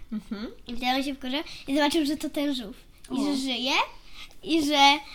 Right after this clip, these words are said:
Speaker 2: i że powiedział: "Żółwiu, możesz, y, się ocierać, ale nie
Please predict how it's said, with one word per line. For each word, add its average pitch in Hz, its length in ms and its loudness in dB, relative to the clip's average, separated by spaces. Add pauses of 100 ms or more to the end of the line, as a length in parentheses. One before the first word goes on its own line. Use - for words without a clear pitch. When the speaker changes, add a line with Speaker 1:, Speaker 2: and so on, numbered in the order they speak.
(280)
Speaker 2:
i 269 100 0
że 277 100 0
powiedział: 269 460 2 (200)
"Żółwiu, 285 420 2 (580)
możesz, 403 500 4 (240)
y, 320 40 2
się 349 140 0 (220)
ocierać, 440 580 4 (100)
ale 269 340 8
nie 302 220 4